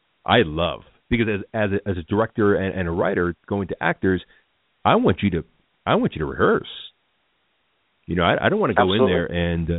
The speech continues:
Speaker 1: you know, no, I don't wanna go in there and, and direct you. And th-, you're, you're hired for a job. You're an actor. You should know what your job is: is to act. My job is
Speaker 2: Right.
Speaker 1: to direct, so you should rehearse. <laughs> That's very strange.
Speaker 2: Absolutely. Absolutely. And that's the same
Speaker 1: So you
Speaker 2: phrase that some actors don't want to rehearse because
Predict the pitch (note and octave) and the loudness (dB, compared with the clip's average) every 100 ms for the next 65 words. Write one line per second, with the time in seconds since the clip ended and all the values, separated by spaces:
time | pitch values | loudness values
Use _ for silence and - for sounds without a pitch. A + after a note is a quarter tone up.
0 | E2 _ _ _ A2+ C3 B2+ C3 C3+ F#3+ | -6 _ _ _ -4 2 4 4 4 2
1 | A3+ G2 F#2+ F2+ F2+ F2+ F2+ F2 G#2 F2+ | 2 0 -2 -2 -6 -6 -6 -2 0 2
2 | D#2 C#2 C2+ - D#2+ A2+ - _ C#3 B2 | 0 -4 -6 -2 0 -2 -6 _ 0 2
3 | C#3 A#2+ C3+ E3 E3 G#3 - D#3+ - D#2+ | 2 -2 -2 -2 0 0 0 -4 -4 -8
4 | D2+ D#2 F#2 E3+ - - G2+ D3 F2 D3+ | -10 -4 -2 -2 -6 -6 0 0 0 -2
5 | - - _ _ G#2 B2+ A2+ G#2+ F#2+ D#2 | -6 -12 _ _ -2 0 2 2 2 -2
6 | D2 A#2+ F2 C2 - F2+ - - - - | 0 2 0 -6 -8 -6 -4 -2 -2 -6
7 | - - - _ _ _ _ _ _ D2+ | -10 -20 -20 _ _ _ _ _ _ -6
8 | D#2+ C#2+ D2+ F#2+ F2 A#3+ D#2+ - - - | -4 -2 -2 0 2 2 0 -8 -12 -2
9 | A2 A2 A2 B2 G3 - - - - - | -2 -2 -6 -2 -2 -2 -8 -20 -4 2
10 | D#3+ F#3+ - - - - - C#2+ C#2+ - | 2 0 -6 -8 -8 -10 -10 -14 -16 -4
11 | G2+ - - - - G#3+ _ _ _ _ | -2 0 2 2 2 -2 _ _ _ _
12 | _ - - - - G#2 G#2 F#2+ - - | _ -4 -4 -2 2 4 4 2 -2 -2
13 | G#2+ G2 F2 - A2 G2+ F#2 - G2+ G2 | 0 -2 -2 0 0 0 -6 -2 0 0
14 | E2 G#2+ - G#2 G#2 A2+ A#2 G#2+ G#2 F#2+ | 0 -4 -2 2 2 2 0 2 2 0
15 | - A2 G#2 G2 G2 | -6 -8 -2 -2 -2